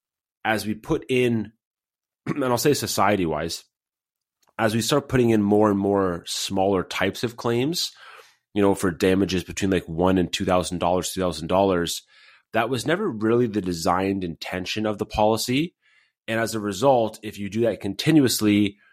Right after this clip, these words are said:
and use it for those kind of smaller things that really shouldn't go through insurance, in essence, it, it kind of skews the mindset of, of, of other, you know,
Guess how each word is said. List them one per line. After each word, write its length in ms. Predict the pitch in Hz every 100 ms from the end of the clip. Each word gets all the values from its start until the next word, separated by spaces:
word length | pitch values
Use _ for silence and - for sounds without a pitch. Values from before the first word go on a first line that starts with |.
| _ _ _ _ -
and 120 | 110
use 240 | 101 113
it 140 | 107 -
for 220 | 113 107
those 160 | 101 -
kind 260 | - 107
of 180 | 101 82 - _ _ _ _ _
smaller 680 | - - - 110 110 110 101
things 320 | - 107 110
that 160 | 101 90
really 280 | 95 107 104
shouldn't 420 | - - 101 113
go 120 | 95
through 320 | 85 - 104
insurance, 720 | 131 127 127 131 165 - - _ _ _ -
in 160 | 120
essence, 500 | 143 143 196 220 - - - - _ _ _
it, 300 | 120 - -
it 140 | 139 -
kind 140 | 151
of 80 | 127
skews 680 | - - 123 135 123 101
the 80 | 107
mindset 680 | 98 98 110 110 95 78 - _ _ _ -
of, 380 | 90 90 80 -
of, 160 | 92 - _
of 140 | 98 101
other, 260 | 95 90 90 -
you 80 | 101
know, 300 | 87 87